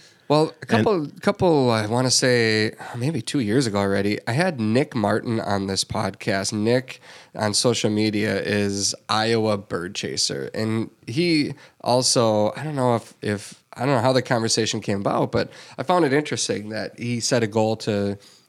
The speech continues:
Speaker 1: shoot a pheasant in every county in Iowa. And I think it was on public land. I don't remember for
Speaker 2: Mm-hmm.
Speaker 1: sure if it's all public land or not, but either way, it's a goal that he set for himself. You mentioned a few weeks ago when we were talking about snipe hunting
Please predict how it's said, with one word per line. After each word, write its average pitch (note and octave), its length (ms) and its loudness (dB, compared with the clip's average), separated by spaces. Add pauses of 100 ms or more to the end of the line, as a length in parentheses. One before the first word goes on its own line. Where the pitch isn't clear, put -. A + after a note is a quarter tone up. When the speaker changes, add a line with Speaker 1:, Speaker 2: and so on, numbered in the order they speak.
Speaker 1:
shoot A#2 320 -2
a G2+ 60 -4
pheasant G#2+ 380 0
in G2+ 140 -4 (140)
every A2 320 -2
county G#2 680 -4
in G2 280 -2 (120)
Iowa. G#2+ 520 0 (320)
And A2+ 100 2
I A2+ 100 2
think D#3+ 320 -4
it A#3+ 60 0
was A3 160 0
on A3+ 160 0
public A3 320 0
land. G#3 180 4
I C#3+ 60 4
don't C#3+ 140 4
remember A2+ 340 2
for - 140 -2
Speaker 2:
Mm-hmm. B2+ 160 6
Speaker 1:
sure A#2 160 6
if G#2 120 -2
it's G#2+ 140 0 (140)
all A2+ 260 4
public D3+ 340 0
land C#3+ 280 2
or C#3+ 80 2
not, C#3+ 260 2
but B2+ 140 2
either E3 180 6
way, A#2+ 280 4 (360)
it's - 180 0
a D#3+ 60 0
goal E3+ 280 6
that D#3 140 4
he C3 140 4
set G#2 240 0
for G#2 140 -2
himself. G2 500 -4 (360)
You A3 420 0 (380)
mentioned A2+ 760 0
a - 60 -8
few A#2 180 0
weeks B2+ 280 0
ago G#2 200 2
when G#2 100 0
we G2+ 100 -2
were G2+ 100 -2
talking A#2 360 -2
about G2+ 240 -4
snipe - 280 -2
hunting G#2+ 420 -2